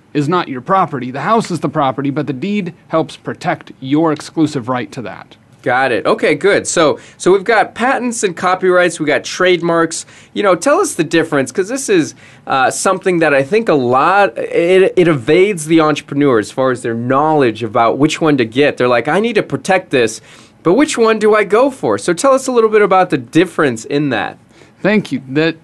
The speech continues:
Speaker 1: the difference is that patents, they protect how to do something. So a new machine, a new process, a new material, that's what a patent protects,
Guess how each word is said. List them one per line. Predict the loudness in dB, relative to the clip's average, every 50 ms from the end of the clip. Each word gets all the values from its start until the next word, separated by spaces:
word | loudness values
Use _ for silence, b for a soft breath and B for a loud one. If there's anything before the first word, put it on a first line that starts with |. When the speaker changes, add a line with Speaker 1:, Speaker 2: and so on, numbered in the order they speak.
| _ _
Speaker 1:
the | -8 -8 -6
difference | -2 0 0 0 0 0 -2 -2 -2 -4 -6 -14 b b b b b b b b b b _ -2
is | 0 2 2 2 2 0 -2
that | 0 0 0 -2 -4 -14 _ _ _ _ _ -14
patents, | -8 -6 -4 -4 -4 -4 -4 -4 -4 -6 -12 -18 -20 b b b b b _ -6
they | -2 0 0 2 2 2 0 -2 -6 _
protect | -6 -6 -6 -4 -4 -4 -4 -4 -8 -16 -20 b b b b b b b b _ _ _ _ -14
how | -12 -6 -2 0 0 2 2 2
to | 0 0 -4
do | -2 2 4 4 4
something. | 4 2 -4 -6 -6 -6 -10 -12 -14 -14 b b b -8
So | -4 -2 0
a | 0
new | 2 2 2 2
machine, | 2 2 0 -2 -2 -4 -2 0 2 2 2 2 2 0
a | -2 -2
new | -2 -2 -2
process, | -6 -4 -2 0 0 2 0 -2 -2 -6 -8 -8 -8 -10 -16 -20 -20 b b b b b b b b b b
a | -4 -2 -2 0
new | 0 0 -2
material, | -2 -4 -4 -2 0 0 2 2 2 0 -2 -4 -8 B B B B B B
that's | -4 -2 -2 -2 -2 -2 -2
what | 0 0 0
a |
patent | -2 -4 -4 -4 -2 -2 -4 -4
protects, | -4 -8 -8 -6 -6 -6 -6 -6 -12 -18 -20